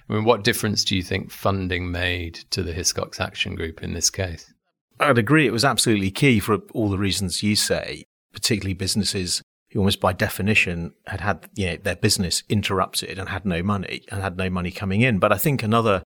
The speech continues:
Speaker 2: aspect of this goes back to a, a point you were making earlier about the framework in the U K, that for relatively low value claims, it plays into the hands of the defendant. The maximum that nearly all of the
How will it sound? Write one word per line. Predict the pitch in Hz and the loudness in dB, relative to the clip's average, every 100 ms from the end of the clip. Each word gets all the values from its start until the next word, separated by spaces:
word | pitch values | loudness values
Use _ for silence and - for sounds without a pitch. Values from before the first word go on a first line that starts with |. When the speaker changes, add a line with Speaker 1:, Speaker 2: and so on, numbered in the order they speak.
| - | -2
Speaker 2:
aspect | 107 - - - - | 0 0 0 -4 -4
of | 90 | -2
this | 85 - | -2 2
goes | 95 90 | 2 2
back | 98 85 | 0 -2
to | - 92 | -2 -4
a, | - - | -4 -6
a | - | 2
point | 101 | 2
you | 90 | 4
were | 90 | 2
making | 92 92 - 87 85 - - | 2 0 -2 -2 -2 -6 0
earlier | 104 104 95 82 | 4 6 4 0
about | 82 87 - | -2 -2 -2
the | 82 | -4
framework | - 92 87 87 82 - | 0 2 4 2 -2 -4
in | 85 | -4
the | |
U | 85 82 | -4 -4
K, | - 110 98 87 - - _ - | -2 0 2 0 -8 -20 _ -4
that | 113 95 - - - _ - | 4 4 4 -2 -4 _ -6
for | - 101 | -2 4
relatively | 113 110 104 95 95 | 6 6 2 -2 -2
low | 101 98 90 | -2 -2 -2
value | 92 85 85 80 | -2 -4 -6 -4
claims, | - 98 87 - - - - - | 2 2 2 -6 -8 -4 -4 -4
it | 101 - _ | -8 -8 _
plays | - 101 92 | 2 4 4
into | 92 - | 0 -2
the | 95 | -2
hands | 92 90 87 | -4 -4 -4
of | 87 | -4
the | |
defendant. | 90 - 127 113 - - - _ _ _ - | -2 0 2 0 -4 -12 -16 _ _ _ 0
The | 113 | 4
maximum | 120 135 - 110 101 95 | 6 4 2 2 2 2
that | 92 87 - 117 | 2 0 0 0
nearly | 107 117 101 | 4 4 4
all | 107 107 95 | 4 4 4
of | 85 - | 0 -2
the | 85 85 85 | -4 -4 -6